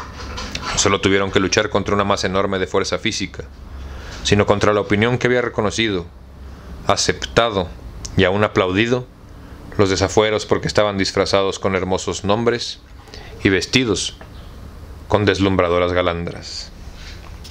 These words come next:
<clears throat> Historia de la Revolución de México contra la dictadura del general Santa Anna. <clears throat> Y aquí vamos a dejar el capítulo de hoy.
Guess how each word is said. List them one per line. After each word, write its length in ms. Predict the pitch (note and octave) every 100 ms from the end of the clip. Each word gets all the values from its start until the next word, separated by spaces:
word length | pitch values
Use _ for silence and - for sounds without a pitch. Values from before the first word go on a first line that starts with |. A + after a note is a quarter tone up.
| - - C2 - -
<clears throat> 420 | E3+ F3+ - - A2
Historia 320 | G#2+ A2 A2
de 60 |
la 100 | G#2
Revolución 360 | F#2 F#2 F#2+ G2
de 60 | F#2+
México 480 | A2 A#2 - A#2 - - -
contra 300 | - F#2 F#2
la 80 | F2
dictadura 640 | F2 - - F2 G2 G#2+ G#2+ - - - - - - -
del 140 | G2+
general 360 | F2 E2+ E2 E2
Santa 360 | E2+ E2+ -
Anna. 200 | - - - - - - - - - - - - - - - - - - - - - - - E4 - F3 D3+
<clears throat> 40 | G#2+ F#2+ - - - - - -
Y 60 | -
aquí 140 | -
vamos 160 | A2 G#2+
a 60 | F#2+
dejar 180 | G2+
el 60 | G2
capítulo 400 | F2 F#2 F2+ E2+
de 80 | E2
hoy. 180 | F2